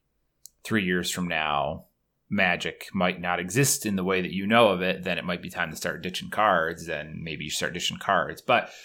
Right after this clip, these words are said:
you know, even when I say that out loud, what does Magic look like in three years from today? I, I don't know. There,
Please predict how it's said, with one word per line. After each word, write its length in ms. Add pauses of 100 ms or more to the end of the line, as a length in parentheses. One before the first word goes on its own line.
(120)
you 100
know, 80
even 220
when 100
I 80
say 180
that 140
out 160
loud, 540 (560)
what 160
does 160
Magic 340
look 140
like 200
in 80
three 280
years 720 (480)
from 220
today? 500 (1080)
I, 140 (680)
I 220
don't 140
know. 320 (240)
There, 460